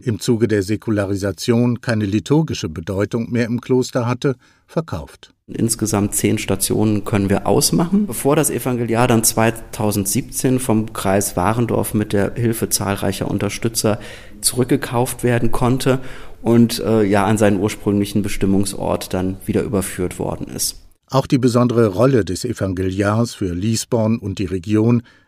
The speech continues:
Speaker 1: wird in einem eigenen Teil der Dauerausstellung gewürdigt.
Speaker 2: Das Ganze ist dann zum Anlass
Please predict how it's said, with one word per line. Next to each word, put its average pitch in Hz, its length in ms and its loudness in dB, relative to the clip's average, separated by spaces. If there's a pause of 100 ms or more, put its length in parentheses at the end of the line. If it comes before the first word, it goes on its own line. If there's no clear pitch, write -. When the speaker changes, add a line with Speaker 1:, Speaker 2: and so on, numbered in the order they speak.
(100)
Speaker 1:
wird 160 160 2
in 160 140 2
einem 127 320 0
eigenen 104 480 0
Teil 95 340 -2
der 113 180 0
Dauerausstellung 95 960 -4
gewürdigt. 90 680 -4 (500)
Speaker 2:
Das - 180 -4
Ganze 127 260 2
ist 117 160 0
dann 113 100 2
zum 113 160 -2
Anlass 107 460 -4